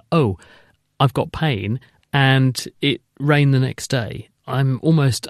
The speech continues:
uncannily able to predict that. But you disregarded the five million times that that didn't happen. Because as a human race, we've evolved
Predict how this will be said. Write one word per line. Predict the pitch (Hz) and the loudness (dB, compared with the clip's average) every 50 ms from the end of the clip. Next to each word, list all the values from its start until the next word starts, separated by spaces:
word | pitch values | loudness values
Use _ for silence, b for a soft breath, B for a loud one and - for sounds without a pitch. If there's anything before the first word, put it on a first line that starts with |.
| - - | -8 -4
uncannily | 147 147 139 - - 156 147 139 131 127 | -2 -2 -2 0 0 0 0 2 0 0
able | 123 123 123 123 123 | 0 -2 -2 -2 -4
to | 113 - | -6 -6
predict | - - 120 120 123 - 120 | -4 -4 -2 -2 -2 -4 -4
that. | 104 90 - - B B B B B B B - | -6 -6 -8 -10 B B B B B B B -4
But | 147 - - | -4 -4 -2
you | - 151 151 147 143 139 | -2 -2 -2 0 -2 -2
disregarded | 135 - 180 - - - - 123 113 110 101 101 98 107 107 107 - - | -2 -2 -4 -2 -2 -4 -4 -2 -2 -2 -2 -2 -2 -2 -2 -2 -2 -2
the | 113 120 113 | -2 -2 -2
five | - - 139 131 120 110 - | -2 -4 -2 -2 -2 -2 -2
million | 131 123 120 117 110 110 | -2 0 0 0 0 0
times | 107 - 120 120 113 113 113 107 - - | -2 -2 -2 0 0 0 0 -2 -4 -4
that | 120 113 - - | -4 -4 -2 -2
that | - 117 107 - - _ _ _ _ _ - - | -4 -4 -4 -6 -10 _ _ _ _ _ -8 -4
didn't | 143 127 110 101 | -2 -2 -2 -4
happen. | 98 - 98 - 107 98 - _ _ _ _ - | -6 -8 -8 -8 -10 -10 -12 _ _ _ _ -4
Because | - 135 - 165 147 170 | 0 2 4 4 4 4
as | 170 139 156 | 2 0 0
a | 165 | -2
human | - - 185 175 156 143 139 | -2 -2 -2 0 0 0 0
race, | 139 139 117 101 92 - | 0 0 0 -2 -2 -2
we've | - 117 113 110 | 0 0 0 0
evolved | 131 120 110 135 139 131 113 107 101 - - - - | 0 2 2 2 2 2 2 0 -2 -4 -8 -10 -12